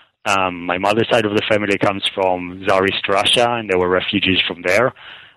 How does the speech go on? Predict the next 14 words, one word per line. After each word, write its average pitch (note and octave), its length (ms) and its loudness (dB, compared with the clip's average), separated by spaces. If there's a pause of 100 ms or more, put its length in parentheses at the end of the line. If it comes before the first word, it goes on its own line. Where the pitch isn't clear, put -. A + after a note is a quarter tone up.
(120)
and, F#2+ 640 -4
um, F2+ 640 -2
migrated G2+ 560 0
to F#2+ 180 2
Palestine, F#2+ 720 -2
now F2+ 180 0
Israel, F2 520 0
in E2+ 320 -6 (200)
nineteen F#2 360 -2
nineteen. F2+ 500 -2 (640)
Um, G2+ 440 0
so A2+ 480 2 (160)
by B2 80 0
f-, - 280 -2